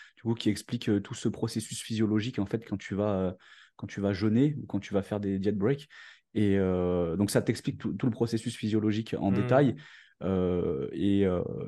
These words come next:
Speaker 1: et, et les avantages de ce genre de protocole d'un point de vue
Speaker 2: <clears throat>
Speaker 1: hormonal et d'un point de vue, euh, prise de masse musculaire. Donc, pour ceux qui sont intéressés pour en savoir plus là-dessus, je vous conseille ce livre, donc More Muscle, Less Fat, qui est hyper, euh, hyper intéressant. Vous pouvez le trouver, je pense, en e-book, euh, sur, euh,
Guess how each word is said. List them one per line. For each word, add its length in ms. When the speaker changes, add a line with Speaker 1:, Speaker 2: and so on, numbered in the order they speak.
Speaker 1:
et, 680
et 40
les 220
avantages 440
de 100
ce 300
genre 160
de 80
protocole 680
d'un 140
point 160
de 80
vue 160
Speaker 2:
<clears throat> 20
Speaker 1:
hormonal 500
et 80
d'un 120
point 160
de 80
vue, 200
euh, 380
prise 220
de 80
masse 240
musculaire. 440
Donc, 140
pour 160
ceux 80
qui 120
sont 180
intéressés 440
pour 140
en 60
savoir 260
plus 180
là-dessus, 280
je 80
vous 80
conseille 300
ce 120
livre, 300
donc 180
More 160
Muscle, 400
Less 220
Fat, 180
qui 180
est 100
hyper, 360
euh, 540
hyper 260
intéressant. 420
Vous 140
pouvez 120
le 40
trouver, 200
je 60
pense, 200
en 60
e-book, 360
euh, 100
sur, 260
euh, 140